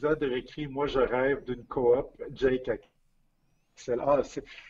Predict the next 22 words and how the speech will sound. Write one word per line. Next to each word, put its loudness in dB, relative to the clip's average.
tu 2
sais, 4
Jake 6
puis -6
moi, 8
ça 4
doit, 6
on 6
en 6
parle 2
depuis -4
aussi -10
longtemps -4
qu'on -4
se -18
connaît, -6
donc -8
ça -4
doit -2
faire -6
seize -4
ans -10